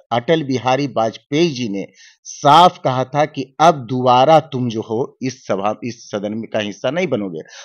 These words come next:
और वो हमने देखा भी है और हमको पूर्ण विश्वास है, राजनीतिक संत, संत का कभी वाणी जो है झूठा नहीं होता है।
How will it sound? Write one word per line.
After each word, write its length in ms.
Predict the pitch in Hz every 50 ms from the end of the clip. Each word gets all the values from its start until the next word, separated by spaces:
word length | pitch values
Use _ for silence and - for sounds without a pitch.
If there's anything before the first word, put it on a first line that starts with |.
| - -
और 140 | 131 139 143
वो 120 | 143 151
हमने 260 | 147 147 151 160 160
देखा 360 | 151 139 175 180 175 208 190 143
भी 180 | 110 110 92
है 80 | 85 - - -
और 60 | 120
हमको 360 | 120 127 139 139 139 143 190 -
पूर्ण 440 | - _ _ - 202 254 262 247
विश्वास 560 | 208 175 175 - - - 123 107 92 87 - -
है, 120 | 76 80 _ _ _ _ _ -
राजनीतिक 580 | 110 113 117 120 123 127 131 127 - 196 - -
संत, 300 | - 170 165 180 180 -
संत 320 | - - 143 151 160 143
का 160 | 135 - 160
कभी 280 | 139 - 143 120 143 165
वाणी 360 | 123 113 117 123 139 160 165
जो 140 | 135 139 139
है 100 | 147 139
झूठा 400 | 143 - - 117 117 151 160 160
नहीं 200 | 151 160 202 208
होता 320 | 151 107 - - 92 87
है। 80 | 82